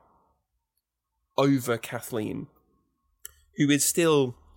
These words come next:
naively assuming that this person is, is out there and is a kind of good person. Um, and I, the, the scene that kind of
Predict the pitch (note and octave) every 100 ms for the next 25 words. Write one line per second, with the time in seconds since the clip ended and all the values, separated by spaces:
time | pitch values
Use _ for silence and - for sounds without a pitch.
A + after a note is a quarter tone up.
0 | _ - - - B2 D3 D3+ D3+ C#3 B2
1 | C3+ A#2+ A2+ G#2 A#2 - A2 - G#2+ -
2 | - B2 C#3+ C#3 C3+ B2+ - - B2 -
3 | C3 C#3+ B2 - A#2 A#2+ _ _ _ _
4 | _ _ - - - - - - - -
5 | B2+ B2 B2 - _ _ _ _ _ _
6 | _ - D3+ D3 - - D3 - D3+ D#3
7 | B2 C#3+ A3+ G#3 C3+ - C3